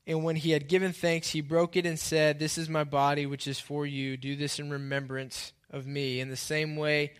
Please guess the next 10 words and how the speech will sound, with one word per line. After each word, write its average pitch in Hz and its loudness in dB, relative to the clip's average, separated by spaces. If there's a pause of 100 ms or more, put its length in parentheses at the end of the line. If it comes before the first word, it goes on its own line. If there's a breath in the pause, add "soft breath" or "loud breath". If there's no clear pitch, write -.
(640 soft breath)
also, 147 0
he 139 -4
took 147 -4
the 156 -4
cup 147 2 (460 soft breath)
after 147 0
supper, 147 -2
saying, 135 -4 (480 soft breath)
'This 147 -4 (320)
cup 156 0